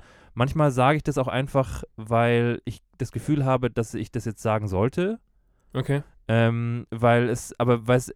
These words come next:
Speaker 1: in mir, in mir drin sieht's aber eigentlich anders aus, dass ich mir denke, so, ähm, „Ich weiß gerade nicht, was ich tun soll.“
Speaker 2: Ja.
Speaker 1: Ähm,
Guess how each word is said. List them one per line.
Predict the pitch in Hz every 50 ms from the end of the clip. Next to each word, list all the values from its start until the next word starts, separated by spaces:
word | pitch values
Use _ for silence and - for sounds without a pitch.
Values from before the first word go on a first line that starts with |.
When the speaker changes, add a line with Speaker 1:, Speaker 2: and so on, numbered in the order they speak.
| - -
Speaker 1:
in | 123 127 131
mir, | 131 135 135 135 - - - - _ _ -
in | 131 131
mir | 131 127
drin | - 127 143 147 139 120
sieht's | 139 - 117
aber | 123 123 127
eigentlich | 85 120 123 -
anders | 120 139 156 147 -
aus, | - 113 127 143 -
dass | - 117 113
ich | 120
mir | 123 120 110
denke, | 117 117 120 123 117
so, | 110 117 110 110 - _ - _ - - - _ _ _ _ _
ähm, | - 107 120 120 113 110 113 110 110 107 - - _ _ _ _ _ _ _
„Ich | - -
weiß | 101 107 117 - -
gerade | - 107 107 110 110 107
nicht, | 110 113 - - -
was | 104 101 -
ich | 92 - -
tun | - - 117 143 175 156
soll.“ | 127 131 151 170 170 185 226 208 - - -
Speaker 2:
Ja. | 127 127 117 117
Speaker 1:
Ähm, | 117 117 117 117 117